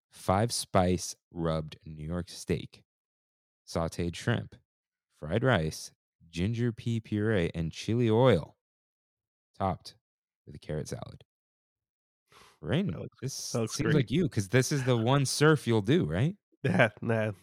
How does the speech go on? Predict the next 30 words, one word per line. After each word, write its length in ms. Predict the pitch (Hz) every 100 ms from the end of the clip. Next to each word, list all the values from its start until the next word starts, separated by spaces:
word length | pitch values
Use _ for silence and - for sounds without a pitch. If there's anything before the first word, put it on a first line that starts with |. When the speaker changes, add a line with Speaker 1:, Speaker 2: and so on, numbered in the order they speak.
| -
Speaker 2:
that 220 | 107 107
is. 180 | 147 156 _ _ _ _ _
Hey, 180 | 220 180
Speaker 1:
Dude. 100 | 151
Speaker 2:
and, 160 | 147 -
and 200 | 147 123
lobster. 500 | 104 95 - 107 107
Shellfish, 460 | - 247 - 226
I 100 | 143
do. 140 | 117 120 - _ _ _ _
Most 180 | 151 147
Speaker 1:
Okay. 120 | -
Speaker 2:
shellfish. 380 | 104 - - - _ _ _ _ _ _
Speaker 1:
Dude, 200 | 90 80 - _ _
uh, 60 | - _ _ _ _ _ _ _ _ _ _
chili 360 | - - 101 110
oil 360 | 113 120 123 113
has 140 | 92
become 240 | 82 95 82
a 40 |
meme 280 | 73 71 65
at 180 | - -
work. 280 | - - _ _ _ _ _ _
Speaker 2:
<laughs> 480 | _ - - - -
Why? 460 | 110 - - 117 _ _ _ -
Speaker 1:
Because 540 | 92 98 82 82 - _ _ _ _ _ _ -
Jaime 420 | - 107 123 127
loves 260 | 110 95 87
Thai 240 | - 78
food. 280 | 69 62 -